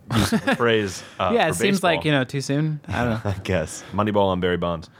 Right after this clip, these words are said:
Speaker 1: But they just, they knew that they, they had to get out in front of everything and, and actually get it installed so they can figure out what they wanna do with it. And apparently, since, uh, the news has been broken the past couple weeks about this technology, about Kinetrax,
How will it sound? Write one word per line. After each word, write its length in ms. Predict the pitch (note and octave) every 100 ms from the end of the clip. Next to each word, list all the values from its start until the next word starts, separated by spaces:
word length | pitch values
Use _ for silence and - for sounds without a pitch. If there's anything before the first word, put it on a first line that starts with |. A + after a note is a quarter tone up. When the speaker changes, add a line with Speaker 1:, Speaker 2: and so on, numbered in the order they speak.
| -
Speaker 1:
But 260 | A2 A2+
they 120 | A#2+ A2
just, 300 | A2+ - -
they 140 | G#2
knew 280 | G2+ G2+ G2
that 120 | F2
they, 100 | F2+
they 340 | F2 D#2+ - E2
had 160 | F2+
to 60 | E2
get 300 | D2 D#2+ D2+ - - - -
out 200 | - E2
in 60 | D2+
front 240 | - E2+
of 80 | D#2+
everything 520 | D#2+ D2 D2 D2 C#2+ -
and, 260 | D2 D2
and 300 | A#1+ D2+ C#2
actually 420 | C#2 E2+ - D#2 C#2+ - E2+
get 180 | F2 E2
it 80 |
installed 640 | A#1+ D2 - D2 B1+ - -
so 100 | D#2+
they 80 |
can 140 | D2+ -
figure 260 | G#2 E2
out 80 | D2+
what 140 | D#2+ C#2
they 80 |
wanna 220 | A1+ - D#2
do 180 | F#2
with 140 | G#2 -
it. 140 | - - - - - -
And 100 | G#2
apparently, 540 | G2 B2+ D3 F#2+ E2 - - - _ -
since, 580 | - C3 A2+ - - -
uh, 380 | G2+ G2 G2 F#2
the 160 | D#2+ G2
news 260 | G2+ A2 G2
has 100 | F2
been 200 | F2+ E2
broken 560 | E2+ E2+ E2 D2+ - - - -
the 80 | -
past 320 | F#2 F2+ -
couple 260 | - F2 F2
weeks 380 | F#2 F2 - -
about 360 | E2 F#2 F#2+ -
this 240 | E2+ -
technology, 600 | - E2+ D#2+ F#2+ G2 D#2
about 300 | D2+ E2+ F2
Kinetrax, 580 | - G2+ F#2+ E2+ D2+ -